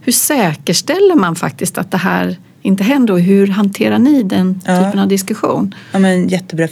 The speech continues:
Speaker 2: Vi får den frågan nästan i varje projekt.
Speaker 1: Mm.
Speaker 2: Och det gör mig så glad.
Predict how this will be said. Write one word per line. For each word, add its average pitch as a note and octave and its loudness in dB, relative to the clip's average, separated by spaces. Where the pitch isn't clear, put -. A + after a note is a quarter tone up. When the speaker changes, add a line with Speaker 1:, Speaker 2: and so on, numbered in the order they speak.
Speaker 2:
Vi F#3 2
får F#3 0
den D#3 -2
frågan D3 -4
nästan F3+ -2
i D#3+ 0
varje D3 -2
projekt. - -6
Speaker 1:
Mm. G3+ 0
Speaker 2:
Och F#3 2
det D#3+ 0
gör E3 0
mig D#3 -2
så - -2
glad. D#3 -4